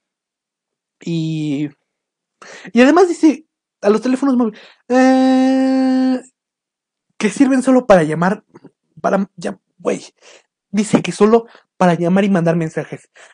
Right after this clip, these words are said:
A ver, mi estimada, en ese entonces ya había teléfonos súper chafas. O sea, en el dos mil diez ya había teléfonos que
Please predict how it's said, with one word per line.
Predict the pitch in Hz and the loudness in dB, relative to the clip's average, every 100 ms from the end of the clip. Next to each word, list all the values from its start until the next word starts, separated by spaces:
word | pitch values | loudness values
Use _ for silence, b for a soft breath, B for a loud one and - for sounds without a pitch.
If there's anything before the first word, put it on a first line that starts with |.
| b | b
A | 170 175 | 0 2
ver, | 202 214 | 2 2
mi | 190 | 0
estimada, | 147 - 143 127 127 120 - _ _ _ _ - | -2 -6 -12 -8 -8 -8 -14 _ _ _ _ -4
en | 190 | -2
ese | 220 254 | 0 -2
entonces | 233 190 190 196 | -2 0 0 0
ya | 180 | 0
había | 160 165 165 _ _ _ _ | 0 0 -6 _ _ _ _
teléfonos | 170 170 165 175 165 - | -2 -2 -2 -4 -6 -10
súper | - 160 - 156 | -14 -6 -2 -4
chafas. | - 170 - - | -4 -8 -8 -16
O | 160 | -14
sea, | - | -6
en | 175 | -4
el | 175 | -2
dos | 165 185 | -2 -4
mil | 196 | -2
diez | 190 | -2
ya | 190 | 0
había | 180 | 0
teléfonos | 175 156 151 151 151 _ _ _ _ | -2 -4 -6 -8 -12 _ _ _ _
que | - 170 | -6 -6